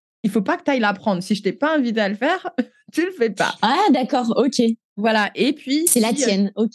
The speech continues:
Speaker 1: ouais, si je t'invite à manger,
Speaker 2: Ok.
Speaker 1: logiquement, toi, tu me réponds, « Avec grand plaisir, qu'est-ce que je pourrais ramener ? » Et donc là, je vais te dire, « Bah, ça serait cool que tu ramènes le dessert » ou « Ça serait cool que tu ramènes la salade » ou <laughs> tu vois,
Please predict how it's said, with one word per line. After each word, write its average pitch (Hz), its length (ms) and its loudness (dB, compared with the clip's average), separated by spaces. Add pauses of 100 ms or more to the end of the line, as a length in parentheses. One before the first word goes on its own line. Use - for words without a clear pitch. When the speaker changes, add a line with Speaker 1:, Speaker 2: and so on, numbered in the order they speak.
Speaker 1:
ouais, 202 240 2
si - 180 -8
je 220 60 -8
t'invite 233 320 2
à 196 80 0
manger, 226 560 0
Speaker 2:
Ok. 240 100 -14
Speaker 1:
logiquement, 220 800 -2
toi, 233 140 -2
tu 226 140 -4
me 196 60 0
réponds, « 190 360 -4 (300)
Avec 240 260 2
grand 196 240 2
plaisir, 185 340 0 (220)
qu'est-ce 254 200 0
que 247 100 0
je - 100 -4
pourrais 226 260 0
ramener ? » 233 360 0 (300)
Et 202 120 2
donc 202 160 -2
là, 214 100 2
je 190 80 -2
vais 185 80 0
te 175 60 -4
dire, « 277 160 0
Bah, 196 120 2
ça 190 120 -2
serait 196 140 -2
cool 247 120 -2
que 226 80 -2
tu 190 160 -2
ramènes 185 280 0
le 170 100 0
dessert » 226 520 0
ou « 190 60 0
Ça 185 120 -2
serait 180 160 -4
cool 233 140 0
que 180 100 -2
tu - 120 -4
ramènes 180 320 0
la 151 100 0
salade » 202 680 2
ou 202 160 2
<laughs> 220 200 0
tu 220 120 -6
vois, 226 180 0